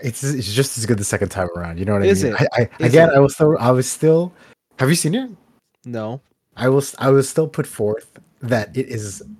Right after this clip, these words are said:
Speaker 1: very much structured like a video game.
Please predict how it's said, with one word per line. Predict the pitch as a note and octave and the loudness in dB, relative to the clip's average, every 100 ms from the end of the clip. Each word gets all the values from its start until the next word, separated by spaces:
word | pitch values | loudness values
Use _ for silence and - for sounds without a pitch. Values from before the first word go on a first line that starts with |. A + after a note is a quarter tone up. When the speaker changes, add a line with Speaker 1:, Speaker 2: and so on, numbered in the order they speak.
| - - - - - - - - - | -20 -20 -20 -18 -14 -10 -10 -10 0
Speaker 1:
very | C3 C3+ | 4 4
much | B2+ - - - _ _ _ _ - _ _ _ - | 2 -6 -18 -18 _ _ _ _ -20 _ _ _ -10
structured | - C3 B2+ | -8 -4 -4
like | A2 | -4
a | F2+ | -6
video | D#2+ E2+ | -10 -12
game. | D#2 D#2 E2 | -14 -20 -20